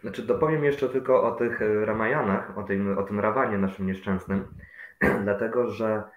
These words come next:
e, w kontekście Durga Pudzi, doskonale ci znanej przecież, e, tego wielkiego festiwalu,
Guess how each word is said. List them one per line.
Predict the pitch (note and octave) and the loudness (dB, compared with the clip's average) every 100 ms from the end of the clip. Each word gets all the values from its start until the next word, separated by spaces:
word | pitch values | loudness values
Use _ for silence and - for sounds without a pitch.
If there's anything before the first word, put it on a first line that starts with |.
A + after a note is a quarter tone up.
| _ _ _ _ _ _ | _ _ _ _ _ _
e, | - A#2 A2+ | 2 4 4
w | - | 0
kontekście | - B2 C3+ C3+ C3 | 2 4 4 2 0
Durga | B2 A#2+ - | 2 6 6
Pudzi, | - C3+ G2 G#2 G2 - | 6 0 2 0 -2 -10
doskonale | G#2 F#2+ G#2+ G#2 G#2 | -12 -8 -4 0 0
ci | G2 G2+ | 0 -4
znanej | G#2 F#2+ F#2+ | -2 0 0
przecież, | F#2 F#2+ F#2 G2 G2+ - - | -2 -8 -4 -2 -2 -4 -4
e, | F#2+ F#2 F#2 | -2 -2 -4
tego | G2 F#2+ F#2 | -6 -6 -4
wielkiego | F#2 G#2 G2 G2 | -4 -4 -4 -2
festiwalu, | G2 - F#2+ G2 F#2+ F#2 | -4 -4 0 2 2 0